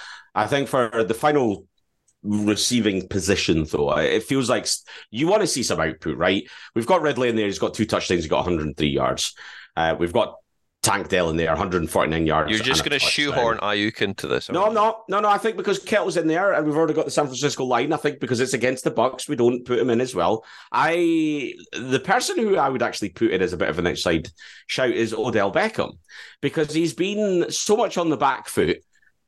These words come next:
Speaker 1: He's not really had the performances since he's been at the Ravens, but up against the Bengals, he had four receptions for a hundred sixteen yards. Fine, he didn't have a touchdown, but he had a couple of really big, important catches in that game. And it was a little bit of a flash of what he used to be.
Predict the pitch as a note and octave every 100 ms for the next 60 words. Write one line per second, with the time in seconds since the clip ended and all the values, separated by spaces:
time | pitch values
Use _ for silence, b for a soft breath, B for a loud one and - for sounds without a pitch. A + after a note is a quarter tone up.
0 | _ D3 C#3+ B2 F#3 G#3 G3+ E3 C#3+ A#2+
1 | A2+ - G#2+ F#2 F2+ E2+ F2 - E2+ F2+
2 | D#2+ - D#2+ C#2+ - D#2 A#2 - B B
3 | B - C#3+ - - D#3 F#3 F3 D3+ D#3
4 | - B2+ A#2+ G2 F#2 G2 A#2 A#2 - F#3
5 | F#3 D#3+ C#3+ - A2 G#2+ A2 G2+ G#2+ G2
6 | - - - - F2+ D2+ E2+ - A#2 A#2
7 | G#2+ A#2+ A#2 - - - F2 D#2+ G#2+ C3
8 | - B B B D3+ E3+ F3+ G3+ G#2+ D3
9 | C3 G2 A2 F#2+ E2+ G2+ E2 C#3+ E3 -
10 | C#2+ - - F#2+ E2 D#2 C3 C3+ C2 -
11 | B B - A2+ B2 - - - B2 A#2+
12 | C#3+ D#3+ A2+ G#2+ - A2 A2+ - F#2 -
13 | - - F2+ D#2+ E2+ - D#2+ D3 -